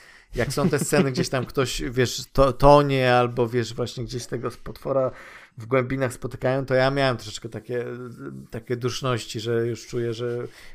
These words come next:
już niech wy na tą powierzchnię wypłyną, bo, bo mnie to trochę,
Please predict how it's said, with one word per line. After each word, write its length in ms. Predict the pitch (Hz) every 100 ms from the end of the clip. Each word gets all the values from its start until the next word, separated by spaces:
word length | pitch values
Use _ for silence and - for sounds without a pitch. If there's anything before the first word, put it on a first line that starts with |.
| -
już 240 | 127 117
niech 160 | 147 123
wy 160 | 147
na 140 | 147 139
tą 140 | 135
powierzchnię 480 | 135 131 139 - 117
wypłyną, 520 | 117 - 123 123 120
bo, 240 | 113 113 117
bo 160 | 117
mnie 200 | 117 117
to 160 | 110 113
trochę, 480 | 120 113 120 117